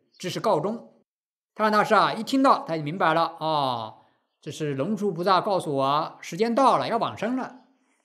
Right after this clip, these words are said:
我们怎么没看出来？没有妙达言止啊。<laughs> 那说什么呢？“已落之叶不可更复之”，就是说这个树叶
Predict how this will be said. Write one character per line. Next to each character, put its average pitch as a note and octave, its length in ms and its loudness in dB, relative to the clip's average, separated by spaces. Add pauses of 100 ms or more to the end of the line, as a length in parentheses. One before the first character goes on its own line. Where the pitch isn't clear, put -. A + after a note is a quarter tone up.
(220)
我 D#3 140 0
们 G4+ 140 2
怎 A4+ 100 8
么 F#3+ 80 0
没 D#3+ 100 -2
看 D#3 180 -2
出 C3+ 140 -8
来？ A2 300 -10 (280)
没 F#3+ 120 0
有 F4 80 2
妙 B3 240 6
达 E3+ 160 2
言 F3 240 -4
止 - 240 -12
啊。 - 560 -2 (500)
<laughs> - 520 -20
那 C4 80 -6
说 C#4+ 140 4
什 G#3 140 2
么 G#3 120 -4
呢 G#3 360 -2 (320)
？“已 E3 300 0
落 D4+ 200 8
之 A#3 160 -4
叶 A#3+ 200 0
不 - 120 -10
可 G3 140 -4
更 F#3 180 -4
复 F3+ 140 -12
之”， E3+ 260 -10
就 G#3+ 120 -8
是 G#3 40 -2
说 G#3 460 0 (380)
这 G#3 100 -4
个 F#3+ 260 4
树 C4 220 0
叶 A#3+ 240 6